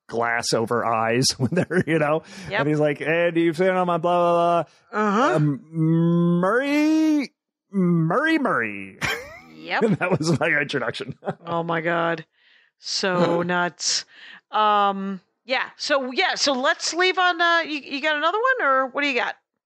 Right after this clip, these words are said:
Speaker 1: Uh, of a story
Speaker 2: Yeah.
Speaker 1: of a favorite, uh, musical story. Man, there's, there's so many. Um, uh, I'm, I think I'm drawing a blank on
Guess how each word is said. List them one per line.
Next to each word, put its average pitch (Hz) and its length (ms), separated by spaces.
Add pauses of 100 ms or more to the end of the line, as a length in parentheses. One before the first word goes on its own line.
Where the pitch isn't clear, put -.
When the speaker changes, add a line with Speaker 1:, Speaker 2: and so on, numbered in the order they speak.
(160)
Speaker 1:
Uh, 151 340
of 143 100
a 147 60
story 220 420
Speaker 2:
Yeah. 165 440
Speaker 1:
of 147 100
a 139 140
favorite, 160 480
uh, 143 160
musical 185 280
story. 202 280
Man, 139 240
there's, 117 220
there's 117 180 (260)
so 160 160
many. 123 460 (180)
Um, 113 720 (800)
uh, 117 200
I'm, 117 140
I - 140
think - 140
I'm 101 220
drawing 117 380
a 107 240 (320)
blank 113 300
on 113 160